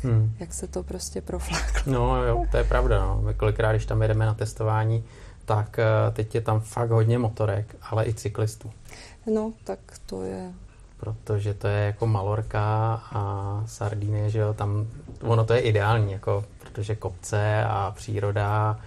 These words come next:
Speaker 1: i na tom kole člověk si to užije, že jo, ale, ale na té motorce teda jako sám za sebe taky říkám, že to je velká paráda a do toho ještě třeba ta italská nebo ta kuchyně tam, to je,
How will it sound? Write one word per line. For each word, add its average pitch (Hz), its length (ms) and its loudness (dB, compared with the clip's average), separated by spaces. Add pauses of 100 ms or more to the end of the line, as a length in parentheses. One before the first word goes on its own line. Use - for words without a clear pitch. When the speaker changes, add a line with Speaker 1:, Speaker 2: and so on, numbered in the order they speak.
(120)
Speaker 1:
i 113 100 0
na 98 100 0
tom 117 180 0
kole 104 240 0
člověk 101 240 -2
si - 80 -14
to 101 140 -4
užije, 101 280 -4
že 101 80 -2
jo, 98 140 -2
ale, 101 200 0 (500)
ale 107 160 4
na 110 100 6
té 127 120 0
motorce 117 420 2
teda 117 200 4
jako 113 300 2 (420)
sám 117 240 2
za 110 100 2
sebe 110 240 2
taky 110 140 0
říkám, 104 340 2
že 107 80 -2
to 110 120 -2
je 107 280 2
velká 107 380 2
paráda 104 520 2
a 104 80 2
do 95 100 0
toho 104 160 -4
ještě 101 240 -6
třeba 107 320 -2
ta 107 120 -2
italská 104 560 -2
nebo 101 240 -4 (400)
ta - 140 -8
kuchyně 107 420 -2
tam, 101 280 -2
to 110 100 -4
je, 104 160 0